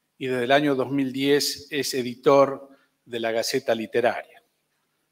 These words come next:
Es abogado, tiene un posgrado en Relaciones Internacionales y estudios de pedo-, de periodismo en el Freedom Forum y en la Fundación Gabo,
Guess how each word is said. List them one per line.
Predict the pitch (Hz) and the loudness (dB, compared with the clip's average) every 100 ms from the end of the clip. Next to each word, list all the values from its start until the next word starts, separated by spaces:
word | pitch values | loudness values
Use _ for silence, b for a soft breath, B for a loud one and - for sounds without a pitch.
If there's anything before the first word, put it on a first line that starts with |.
| _ _ _ | _ _ _
Es | - 120 | -6 0
abogado, | 123 123 147 170 165 165 160 | 2 4 8 10 10 8 4
tiene | 139 127 | 0 -4
un | |
posgrado | 113 117 131 131 | -4 0 2 2
en | |
Relaciones | 120 110 147 127 | -2 -4 -2 -2
Internacionales | 117 - 110 120 - 131 143 147 143 139 - b b b - | -4 -6 -6 -6 -4 0 2 4 2 -2 -6 b b b -6
y | 117 | -2
estudios | 120 - 160 160 147 123 | -2 0 2 2 2 0
de | 113 | -4
pedo-, | 117 117 120 131 | -2 -2 -2 -4
de | 113 120 | -8 -6
periodismo | 127 127 127 143 135 127 | -4 -2 -2 -2 -4 -4
en | |
el | 113 | -6
Freedom | 98 - 139 131 120 | -10 -10 -8 -6 -6
Forum | - 143 139 151 143 _ b b b | -2 -2 -2 -6 -10 _ b b b
y | - | -4
en | 120 | -2
la | 113 | -2
Fundación | 120 120 113 135 135 131 135 - _ _ | -2 0 2 2 2 0 -6 -12 _ _
Gabo, | 117 127 120 117 143 - _ | 2 4 4 2 -4 -10 _